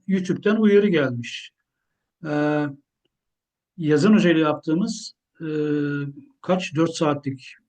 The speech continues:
dört buçuk saatlik programı, e, kaldırmışlar. Yani Kene İmparatorluğu kitaplarının yazarı Yazan Hoca ile yaptığımız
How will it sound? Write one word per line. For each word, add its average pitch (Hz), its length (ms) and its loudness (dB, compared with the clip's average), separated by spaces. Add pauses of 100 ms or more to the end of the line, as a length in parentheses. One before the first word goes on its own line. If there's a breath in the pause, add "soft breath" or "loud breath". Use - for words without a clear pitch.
(380)
dört 151 180 0
buçuk - 180 -12
saatlik 143 520 -6
programı, 143 600 2 (760 soft breath)
e, 156 240 -4
kaldırmışlar. 165 920 0
Yani 139 280 2
Kene 160 240 6
İmparatorluğu 147 680 2
kitaplarının 143 480 -4
yazarı 135 320 0
Yazan 135 260 2
Hoca 135 160 0
ile 135 100 -4
yaptığımız 135 640 -8